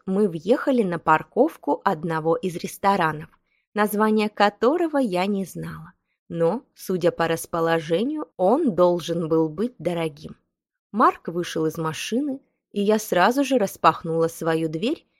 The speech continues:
прикусила губу, прикидывая, как бы покрасивее вылезти из машины,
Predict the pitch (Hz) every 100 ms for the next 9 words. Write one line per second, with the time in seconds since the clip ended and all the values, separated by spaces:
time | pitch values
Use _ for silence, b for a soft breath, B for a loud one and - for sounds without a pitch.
0 | _ _ 349 - 349 - 339 311 180 175
1 | 151 156 220 269 b _ 254 254 233 165
2 | 151 160 165 b b _ - 254 294 330
3 | 349 - 415 - 294 202 190 196 190 240
4 | 359 247 - 185 - 185 226 262 - 226
5 | 165 160